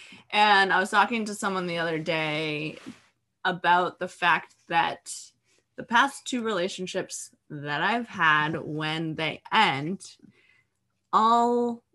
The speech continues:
love for these individuals have just kinda, like, left my body. Like, I'm like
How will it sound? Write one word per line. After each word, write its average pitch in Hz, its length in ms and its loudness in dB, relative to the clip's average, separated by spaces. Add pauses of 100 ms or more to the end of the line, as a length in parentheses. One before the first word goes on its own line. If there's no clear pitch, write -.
(100)
love 185 480 -2
for - 260 -6
these 160 380 -4
individuals 151 680 -4
have 170 100 -6
just - 220 -10
kinda, 151 240 -6
like, - 240 -8
left - 400 -8
my - 180 -6
body. - 380 -4
Like, 113 180 -6
I'm 160 100 -4
like 139 300 -6